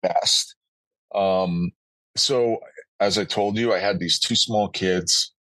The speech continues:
Well, we didn't have a wives' lounge. And so I was making these suggestions like, "Hey, you know, why don't you take an,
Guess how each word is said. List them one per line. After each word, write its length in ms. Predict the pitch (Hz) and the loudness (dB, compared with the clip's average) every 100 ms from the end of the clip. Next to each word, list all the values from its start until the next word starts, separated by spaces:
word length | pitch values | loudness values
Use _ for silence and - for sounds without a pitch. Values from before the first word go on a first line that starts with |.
| _ _ _ _ | _ _ _ _
Well, 100 | 110 | -2
we 100 | 139 | 0
didn't 240 | 202 156 101 | 0 0 0
have 160 | 87 | 0
a 40 | 76 | 0
wives' 340 | 73 92 85 | 0 0 0
lounge. 500 | 62 - - - - _ _ - | -2 -6 -4 -4 -4 _ _ -4
And 160 | 101 92 | 0 2
so 240 | - 101 - | 2 0 0
I 120 | 110 | 0
was 200 | 151 143 | 0 0
making 300 | 120 123 127 | -2 0 0
these 200 | 104 - | 2 2
suggestions 840 | - 139 117 147 - - 76 73 - | 0 0 0 2 0 -2 -2 0 0
like, 220 | 80 78 | 0 -2
"Hey, 260 | 165 165 92 | -2 0 0
you 200 | 78 98 | -2 -2
know, 80 | 101 | 0
why 140 | 117 | 0
don't 80 | 139 | 0
you 80 | 110 | -2
take 240 | 123 113 | -2 0
an, 140 | 104 | -2